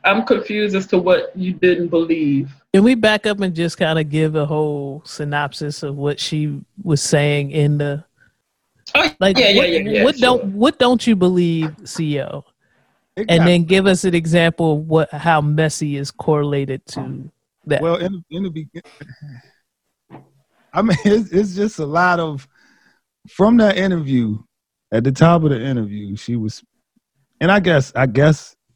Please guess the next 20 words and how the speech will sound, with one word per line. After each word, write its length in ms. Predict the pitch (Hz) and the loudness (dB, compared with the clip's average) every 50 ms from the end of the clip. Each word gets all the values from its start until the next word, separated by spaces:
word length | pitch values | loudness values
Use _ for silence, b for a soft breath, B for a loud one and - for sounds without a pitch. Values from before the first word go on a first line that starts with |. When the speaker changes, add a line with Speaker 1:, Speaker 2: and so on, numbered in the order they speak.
| _ _ - | _ _ -12
Speaker 3:
I 120 | 123 123 | -12 -10
guess 340 | 110 87 110 123 143 156 135 | -10 -6 -4 -2 -2 0 0
it 120 | 156 147 | 0 0
makes 280 | 147 147 147 151 151 - | 0 2 2 2 0 0
sense, 300 | - 151 151 143 135 131 | 0 0 0 -2 -2 -4
but 180 | 113 117 123 123 | -4 -4 -4 -2
she 160 | - 147 151 | -2 -4 -4
pretty 300 | 135 - 160 160 156 147 | 0 2 2 4 4 4
much 400 | 143 131 123 113 107 113 - - - | 2 0 0 -2 -2 -4 -8 -14 -20
spoke 540 | - - - _ _ - 131 127 110 104 - | -20 -20 -20 _ _ -2 -2 -2 -2 -2 -4
on 200 | 110 107 104 101 | -4 -4 -4 -2
how, 240 | 110 110 104 104 101 | -2 0 0 -2 -2
like, 240 | 101 104 101 101 98 | -2 -4 -4 -4 -4
she's 300 | - - 117 113 107 110 | -2 0 0 0 0 0
not 240 | 104 107 104 98 98 | -2 -2 -4 -4 -4
gonna 400 | 104 104 104 104 98 104 104 - | -6 -6 -4 -4 -6 -6 -8 -10
say 340 | - - - 104 104 98 | -10 -8 -4 -2 -2 -2
certain 400 | 101 - - 120 107 98 104 107 | -4 -4 -4 -2 -2 -2 -2 -4
things 400 | - - 110 110 110 107 107 101 | -2 0 2 2 2 0 0 -2
because 540 | 98 98 98 - 104 101 101 98 95 98 - | -6 -8 -8 -6 -4 -4 -4 -4 -6 -8 -10